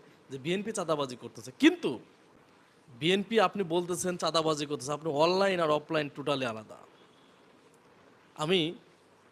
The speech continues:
যখন ডিজিটাল মার্কেটিং নিয়ে কাজ করতাম, বাংলাদেশে Facebook ইউজার ছিল maybe চার কোটি সাতশ-, আহ, সাতষট্টি লক্ষর মতো,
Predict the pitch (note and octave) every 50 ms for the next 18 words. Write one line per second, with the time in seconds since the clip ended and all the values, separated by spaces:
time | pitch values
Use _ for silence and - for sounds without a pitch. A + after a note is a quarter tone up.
0 | _ _ _ D#3 C3 C#3+ D3+ D#3+ E3 D3 D3+ D3+ D3+ F3+ E3+ E3 D#3 D3 D3+ D#3+
1 | D#3+ E3 E3 E3 D3+ E3 D#3 D#3 - - C3+ - - C3+ B2 A#2+ C3+ C#3+ D3+ D3+
2 | D#3 D3+ D3+ F#3+ G3+ G#3 G#3 - - - _ _ _ _ - - _ - - -
3 | _ _ _ _ _ _ _ - - F#3+ F#3+ E3+ F3 G3 A3 - E3 E3+ E3 E3
4 | D#3+ F#3 F3+ F3+ - F3+ F3 F3 F3 F3 E3+ D#3+ - - - - - _ - -
5 | C#3 D3 D#3 D#3+ F3 E3+ - F3+ E3 E3 E3 D#3+ - E3 D#3 C#3+ E3+ E3+ F3+ F3
6 | - - - - - - - - - - - F3+ E3 - - - F3+ D3 C#3+ C#3+
7 | C3+ C3+ - - F3+ F3+ - - - - - F3 E3+ D3 C3+ - - - C3 B2
8 | A2+ A2 - -